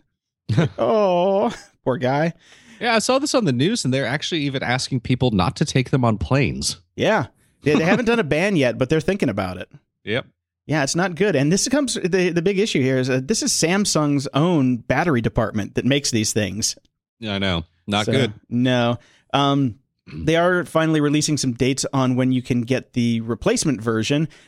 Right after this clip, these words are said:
Speaker 1: but
Speaker 2: <laughs>
Speaker 1: only if you're in Australia so far. So if you're in Australia, you can get one, uh, starting at September twenty-first. If you wanna buy a new one, you're out of luck till October.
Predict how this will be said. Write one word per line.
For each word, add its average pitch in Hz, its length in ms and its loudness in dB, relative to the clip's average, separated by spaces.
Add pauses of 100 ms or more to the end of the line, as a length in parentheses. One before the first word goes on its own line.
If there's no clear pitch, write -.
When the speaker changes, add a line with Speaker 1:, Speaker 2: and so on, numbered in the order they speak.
(100)
Speaker 1:
but 151 140 0
Speaker 2:
<laughs> - 40 -16
Speaker 1:
only 294 280 2
if 277 140 0
you're 269 140 2
in 262 60 0
Australia 233 580 0
so 104 180 0
far. 92 480 -6
So - 120 -2
if 139 80 0
you're 233 120 4
in 226 60 2
Australia, 131 460 0
you 143 100 0
can 135 120 0
get 143 160 0
one, 143 260 0
uh, 131 320 0
starting 175 380 -2
at 139 100 -2
September 180 440 -2
twenty-first. 151 520 -2
If 123 80 -2
you 143 80 2
wanna 175 140 2
buy 135 120 0
a 117 40 -2
new 156 240 2
one, 117 300 2
you're 117 260 2 (360)
out 143 140 0
of 131 80 2
luck 127 240 0
till 123 180 0
October. 101 720 -2